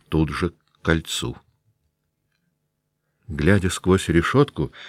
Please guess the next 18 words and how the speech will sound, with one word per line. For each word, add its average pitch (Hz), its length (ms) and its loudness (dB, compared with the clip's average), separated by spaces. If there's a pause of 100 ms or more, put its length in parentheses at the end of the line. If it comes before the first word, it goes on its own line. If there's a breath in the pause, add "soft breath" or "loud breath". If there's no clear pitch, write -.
(120 loud breath)
сквозь - 360 0
которую 82 480 4
когда-то 82 520 2
высматривали 78 800 2
друга 80 500 2
и 87 180 0
недруга, 69 560 0 (580 loud breath)
можно 104 320 4
было 127 280 6
заметить 110 520 4
в - 80 -12
конце 110 460 2
длинного 98 560 2
темного 92 500 2
свода 101 560 2 (360 loud breath)
несколько 123 680 4
полуразбитых 110 800 2
ступеней. 78 720 2